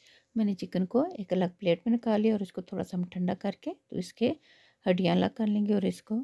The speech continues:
अच्छे से इसके चिकन के छोटे छोटे रेशे से बना लेंगे। ये देखें जी माशाल्लाह इस तरह से मैंने जो दो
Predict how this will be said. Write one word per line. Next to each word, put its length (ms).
अच्छे 200
से 160
इसके 360
चिकन 320
के 160
छोटे 220
छोटे 340
रेशे 260
से 140
बना 240
लेंगे। 460
ये 60
देखें 260
जी 80
माशाल्लाह 400
इस 140
तरह 200
से 220
मैंने 200
जो 140
दो 200